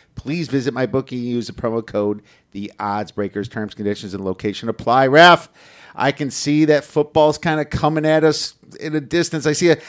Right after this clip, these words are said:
I see a cloud of smoke out there.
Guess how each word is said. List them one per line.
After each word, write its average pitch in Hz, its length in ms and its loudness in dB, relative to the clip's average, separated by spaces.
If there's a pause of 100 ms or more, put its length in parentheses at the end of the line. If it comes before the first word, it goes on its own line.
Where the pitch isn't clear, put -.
I 151 80 0
see 185 140 6
a 165 40 4
cloud 165 460 0
of 151 80 0
smoke 170 560 4
out 156 260 2
there. 160 460 4